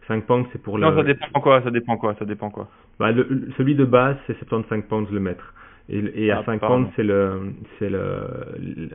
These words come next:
Speaker 1: allez, un échantillon.
Speaker 2: Ah, voilà.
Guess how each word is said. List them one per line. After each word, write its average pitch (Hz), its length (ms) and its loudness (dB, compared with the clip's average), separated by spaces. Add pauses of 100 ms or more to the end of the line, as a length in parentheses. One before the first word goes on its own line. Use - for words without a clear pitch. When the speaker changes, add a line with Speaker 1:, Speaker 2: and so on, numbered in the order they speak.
Speaker 1:
allez, 95 260 -10 (340)
un 98 80 -6
échantillon. 101 360 -8 (1900)
Speaker 2:
Ah, 120 720 6 (160)
voilà. 107 400 -2